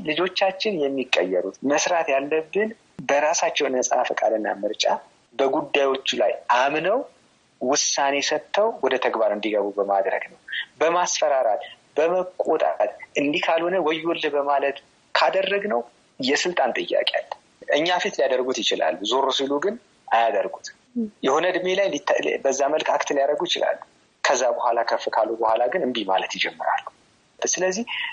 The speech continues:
ልጆቻችንን ማሰልጠን፣ ልጆቻችንን መምራት፣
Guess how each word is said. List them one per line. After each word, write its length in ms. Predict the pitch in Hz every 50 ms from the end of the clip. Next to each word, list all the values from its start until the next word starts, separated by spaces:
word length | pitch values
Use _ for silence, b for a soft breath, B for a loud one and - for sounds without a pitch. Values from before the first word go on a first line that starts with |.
| B B _ _ _ _ _
ልጆቻችንን 760 | - - 156 170 185 185 - - 202 190 196 - 220 226 220 160 127
ማሰልጠን፣ 720 | 127 127 127 123 - 117 101 98 - - - - - - - - _ _ _ _ _ _ _ _ -
ልጆቻችንን 800 | - 156 175 175 175 - - 196 202 - - 214 208 233 202 127
መምራት፣ 520 | 127 135 135 135 139 135 - 131 113 -